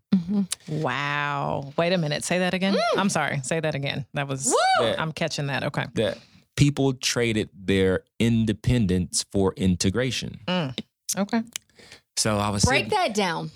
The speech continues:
Speaker 3: So it, it's, it, it's, it's essentially saying that before we did not seek validation outside, we sought to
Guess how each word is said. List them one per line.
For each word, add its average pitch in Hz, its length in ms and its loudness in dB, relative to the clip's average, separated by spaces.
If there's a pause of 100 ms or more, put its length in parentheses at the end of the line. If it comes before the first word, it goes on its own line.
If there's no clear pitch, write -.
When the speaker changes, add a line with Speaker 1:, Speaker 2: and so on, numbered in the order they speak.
(580)
Speaker 3:
So 214 320 2
it, - 120 0
it's, 180 200 0
it, - 80 -6
it's, 175 640 2
it's 160 180 2
essentially 156 420 0
saying 131 360 2
that 104 120 2
before 135 400 0
we 127 140 2
did 117 160 0
not 117 220 -2
seek - 500 -2 (100)
validation 107 720 0
outside, 104 760 0 (460)
we 127 140 6
sought 123 480 0 (140)
to 117 400 0